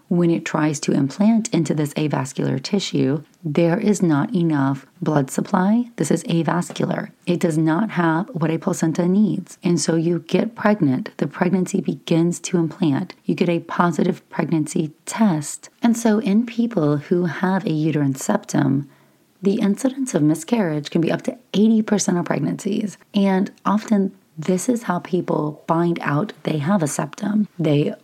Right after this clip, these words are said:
are being evaluated for miscarriage. The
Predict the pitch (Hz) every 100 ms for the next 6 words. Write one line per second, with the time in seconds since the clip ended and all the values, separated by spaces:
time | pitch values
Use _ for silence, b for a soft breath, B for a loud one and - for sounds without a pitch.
0 | - 160 156 180 170 156 156 170 147 143
1 | 139 139 - - 147 143 214 190 160 -
2 | - 160 180 190 - - 185 202